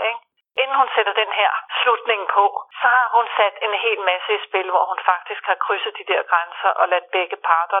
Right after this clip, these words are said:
lege med at kunne dels krydse over og blive den anden, men også måske at lave forskellige former for mix imellem de to. Altså, at det ikke behøvede at være så adskilt. Men det ender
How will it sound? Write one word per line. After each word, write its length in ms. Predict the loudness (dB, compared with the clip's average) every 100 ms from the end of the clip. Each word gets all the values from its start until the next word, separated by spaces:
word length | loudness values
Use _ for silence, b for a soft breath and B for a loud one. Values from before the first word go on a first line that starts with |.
| 2
lege 300 | 0 0 -4 0
med 120 | 2 2 0 -2
at 60 | -2 0
kunne 220 | -2 -2 B B B B B _ -6
dels 240 | -4 -4 -2 0
krydse 240 | 2 2 2
over 120 | 2 0
og 80 | 0
blive 160 | -4 -4
den 100 | -2 -2
anden, 240 | -4 -10 -14 -12 B B _
men 100 | -4 0 0
også 160 | -2 -8
måske 240 | -6 -4 -6 -2 0
at 60 | 2 2
lave 180 | 0 0 -4
forskellige 440 | -2 -4 -4 -8 0
former 280 | 0 4 0 2
for 100 | -2 -2
mix 140 | -4 -6 -6 -4
imellem 400 | -2 -2 -4 -14 -14
de 80 | -12 -6
to. 120 | -6 -2 -4
Altså, 140 | 0 -2
at 60 | 0
det 80 | -6
ikke 160 | -6 -10
behøvede 440 | -4 -2 -2 0 0
at 40 | 0
være 160 | 2 2 0
så 60 | 0 -2
adskilt. 460 | -2 -6 -8 -10 B B B B -8
Men 80 | -2
det 80 | 0 0
ender 160 | 2